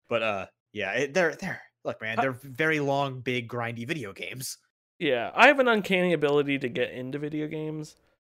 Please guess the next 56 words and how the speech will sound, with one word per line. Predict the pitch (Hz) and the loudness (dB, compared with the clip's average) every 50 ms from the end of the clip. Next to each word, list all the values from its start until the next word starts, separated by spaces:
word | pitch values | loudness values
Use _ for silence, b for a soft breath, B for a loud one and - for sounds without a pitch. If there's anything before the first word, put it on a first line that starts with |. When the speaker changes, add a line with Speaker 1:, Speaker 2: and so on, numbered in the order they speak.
| _ _ _ _ _ - | _ _ _ _ _ -4
Speaker 2:
So | 135 131 123 127 123 - - - - - | -2 0 2 0 0 -2 -6 -12 -10 -8
I | 160 165 | -8 -8
think | - - - - 185 175 175 160 - - - | -8 -10 -4 0 0 0 0 -2 -4 -6 0
I, | - 156 196 | 4 4 6
I | - 180 185 185 190 | 6 6 6 6 6
wanna | 190 190 202 190 185 | 8 8 6 6 8
play | - 175 147 | 6 6 6
Chrono | - 139 123 113 107 | 6 2 -2 -2 -6
Trigger. | - - - - - - - - - - _ _ | -10 -12 -14 -14 -14 -16 -16 -16 -20 -20 _ _
I, | - 131 131 135 - 127 131 | -6 -6 -6 -6 -4 -2 -2
I've | 135 135 139 | -2 -2 -4
said | - - 160 151 135 | -4 -4 -2 0 2
that | 127 135 | 2 2
a | 170 185 | 2 2
couple | |
Speaker 1:
Twenty | 180 190 202 214 | 0 0 0 2
twenty-one | 214 214 233 254 240 | 2 2 0 0 0
Speaker 2:
times. | 214 180 151 120 | -4 -8 -10 -6
I | 139 | -4
Speaker 1:
R | 156 | -4
P | 151 | -2
G | 143 | -2
Speaker 2:
think | 170 156 151 143 | -2 -2 -2 -4
I'm | 135 | -4
Speaker 1:
Quest | 170 139 120 | -4 -4 -4
Speaker 2:
gonna, | 117 - 143 | -6 -8 -10
Speaker 1:
with, | 139 | -10
with | 139 139 127 - | -10 -10 -10 -6
Speaker 2:
I | |
think | - - 165 160 | -2 -2 0 0
I'm | 156 | 0
gonna | 175 190 190 185 | 0 0 0 0
Speaker 1:
Will | 175 147 | -2 -2
Speaker 2:
do | |
it. | 160 165 165 170 | -2 -4 -4 -4
Speaker 1:
and | 170 160 151 | -6 -8 -8
other | 139 165 170 196 180 151 | -6 -6 -4 -4 -4 -4
members | 135 120 113 110 110 107 | -6 -8 -8 -8 -10 -10
of | 113 107 104 | -10 -10 -12
the | 107 | -14
Subpixel | - - 110 98 107 - - 110 - | -14 -14 -14 -14 -16 -20 -20 -20 -20
team. | - 117 - _ _ _ _ _ - | -20 -20 -20 _ _ _ _ _ -8
Speaker 2:
Yeah, | 120 113 117 - - - _ _ _ | -8 -8 -8 -10 -14 -20 _ _ _
so | - - 139 135 | -8 -6 -2 0
I'm | 131 143 165 185 | 2 4 4 4
gonna | 202 208 202 185 | 6 6 4 6
do | 170 170 160 160 156 139 | 6 6 6 6 6 4
Chrono | - - 143 131 131 127 | 4 2 2 2 2 0
Trigger | 123 131 127 123 123 120 117 | 0 -2 -2 -2 -2 -4 -6
at | 107 - | -8 -8
some | - 107 101 | -8 -10 -8
point. | 104 - 104 101 107 98 - - | -6 -6 -6 -4 -6 -8 -4 4
Uh, | 151 151 151 151 156 180 | 8 8 10 10 8 8
anyways, | 190 214 202 180 160 151 139 - | 6 8 8 8 8 6 4 4
moving | 180 185 180 175 170 | 2 2 2 2 4
on. | 160 156 151 147 143 143 139 - | 4 4 4 2 2 -2 -6 -12